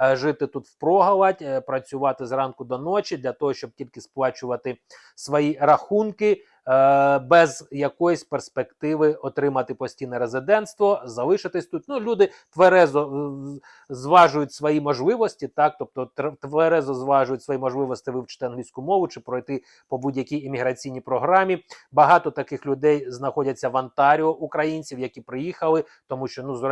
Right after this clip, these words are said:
зрозуміло, Онтаріо велика провінція, там більше роботи, там нібито все краще, нібито все багатше,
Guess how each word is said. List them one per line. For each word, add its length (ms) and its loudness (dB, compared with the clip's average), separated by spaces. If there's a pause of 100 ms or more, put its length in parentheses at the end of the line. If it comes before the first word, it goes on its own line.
(140)
зрозуміло, 720 -4
Онтаріо 420 0
велика 300 -6
провінція, 480 -8
там 200 -10
більше 260 -16
роботи, 500 -2 (260)
там 300 0
нібито 460 -2
все 220 -8
краще, 440 -2
нібито 360 -10
все 260 -4
багатше, 600 2